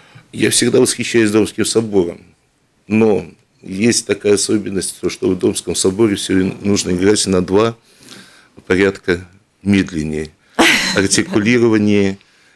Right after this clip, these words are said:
Speaker 1: и, а, а, подчеркивая, к сожалению. Но я всегда, вот когда я прихожу в Домский собор, я всегда восхищаюсь этим инструментом, постоянно. Сколько раз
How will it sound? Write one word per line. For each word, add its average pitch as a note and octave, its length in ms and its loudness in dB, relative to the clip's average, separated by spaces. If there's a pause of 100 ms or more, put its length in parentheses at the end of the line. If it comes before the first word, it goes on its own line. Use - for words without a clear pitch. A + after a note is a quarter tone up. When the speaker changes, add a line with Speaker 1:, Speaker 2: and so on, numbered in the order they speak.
(160)
Speaker 1:
и, G#2 360 4
а, F2 880 0
а, E2 840 -4
подчеркивая, D#2 880 0 (400)
к - 40 -10
сожалению. F2 500 0
Но F#2+ 80 2
я G#2 140 4
всегда, G2+ 400 0
вот A2 160 0
когда F#2 240 2
я F2 40 2
прихожу F#2 440 -4
в F2+ 40 -10
Домский E2+ 360 -4
собор, G2+ 400 0
я E2+ 120 0
всегда E2 320 -4
восхищаюсь F2 600 -4
этим E2 320 -10
инструментом, D#2 720 -4
постоянно. E2+ 720 0
Сколько A#2 460 0
раз F#2 320 -2